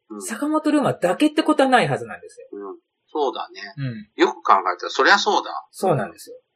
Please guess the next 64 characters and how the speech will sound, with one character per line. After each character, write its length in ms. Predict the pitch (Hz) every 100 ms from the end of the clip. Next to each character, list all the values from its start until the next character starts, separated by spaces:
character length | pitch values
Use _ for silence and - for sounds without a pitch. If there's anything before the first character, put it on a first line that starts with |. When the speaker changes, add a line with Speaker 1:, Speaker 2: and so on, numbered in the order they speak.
| _ _ _ _ _
Speaker 2:
で、 120 | 285
実 160 | 285 269
際、 580 | - 285 294 269 135 -
最 220 | 233 233
初 160 | 233
に 120 | 233 233
言 80 |
い 40 | 240
出 140 | 240
し 80 | 233
た 120 | 190
ん 80 | 165
が、 400 | 165 151 98 - -
福 300 | - - 254
岡 260 | 220 240
藩 240 | 208 135 123
の 300 | 143 107 -
月 240 | - -
形 260 | 175 160 147
千 300 | - 156 143
蔵 300 | 135 120 95 _ _ _ _ _ _ _ _ -
と 80 |
言 80 | 147
わ 100 | 123
れ 80 | 107
て 80 | 110
る 80 | 101
ん 60 |
で 120 | -
す 120 | _ 127
ね。 160 | 135 _ _ _ _ _ _ -
Speaker 1:
あ。 40 |
Speaker 2:
あ 20 |
の、 100 | -
Speaker 1:
つ-、 180 | 233 - -
つ-、 160 | - 139 -
月-、 220 | 180 339
月 420 | - - 202 214 _
形？ 480 | - - 208 117 -
Speaker 2:
月 260 | - - 240
形 220 | 180 131
千 280 | - 151 135
蔵。 180 | 131 117
Speaker 1:
あ、 60 | - _ _ _ _ _ - -
僕 200 | 120 135
ち 100 | -
ょ 20 | 117
っ 40 |
と 20 |
し-、 340 | 110 - - -
知 220 | - 139
ら 160 | 143
な 320 | 143 147 143 139
い。 80 | -
Speaker 2:
月 300 | - - 302
形 220 | 302 285
半 280 | 277 285 269
平 200 | 285 233
太 120 | 147
っ 140 | -
て 100 | 120
言 80 | 107
っ 40 | -
て、 440 | 143 131 95 -